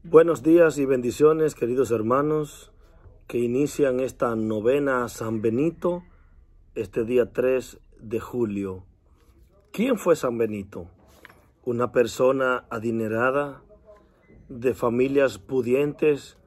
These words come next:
de recursos económicos fluidos y elevados, pero este hombre, ya de muy temprana edad, decidió dejar todas las comodidades de este mundo para dedicarse a agradar a Dios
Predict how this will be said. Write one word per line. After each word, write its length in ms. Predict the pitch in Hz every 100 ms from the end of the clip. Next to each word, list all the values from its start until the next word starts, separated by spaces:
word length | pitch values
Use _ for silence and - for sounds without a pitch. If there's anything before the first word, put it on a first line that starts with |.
| _ _ _ _
de 160 | - 117
recursos 560 | 117 101 131 127 139 127
económicos 1080 | - 120 127 151 147 - 139 131 113 - - _ _ - - _
fluidos 800 | - - 135 131 170 147 120 117
y 100 | 123
elevados, 760 | 117 123 151 170 120 110 - - _ - _ _ _ -
pero 260 | 135 139
este 360 | 165 160 - 165
hombre, 560 | 165 175 180 190 185 - _ _ _ _ _ _ _
ya 300 | 127 139 151
de 160 | 151 131
muy 200 | 135 147
temprana 500 | 147 127 135 135 127
edad, 340 | 135 151 - _ _ _ _ _
decidió 760 | 131 131 117 147 113 139 156 156
dejar 480 | 135 120 147 151 -
todas 280 | 170 170
las 220 | 147 143 -
comodidades 680 | 131 127 117 117 135 143
de 100 | 139
este 180 | 143 175
mundo 520 | 160 135 131 139 151 - - - - _ -
para 240 | 127 123
dedicarse 720 | 120 120 113 - 147 147 143
a 100 | 123
agradar 440 | 113 113 107 131 127
a 100 | 120
Dios 540 | 135 190 208 - -